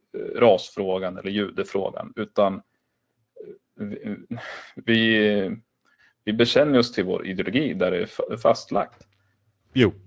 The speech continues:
Speaker 2: absolut.
Speaker 1: Nationalsocialismen, eh,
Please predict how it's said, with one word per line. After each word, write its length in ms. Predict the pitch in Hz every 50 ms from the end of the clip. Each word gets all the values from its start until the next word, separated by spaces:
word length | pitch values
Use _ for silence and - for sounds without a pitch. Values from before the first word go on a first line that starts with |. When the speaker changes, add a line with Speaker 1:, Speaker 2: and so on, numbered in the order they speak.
| _ - _ _ _ _ -
Speaker 2:
absolut. 640 | 101 101 - - - 123 123 120 - _ _ - _ _ _ _ _ _ _ _ _ _ _ _ _ _ _ _ -
Speaker 1:
Nationalsocialismen, 1200 | 135 135 131 - - 139 139 127 117 - 120 107 - 120 120 131 143 139 - - 139 127 120 117
eh, 580 | 113 110 110 107 104 101 101 98 98 95 85 78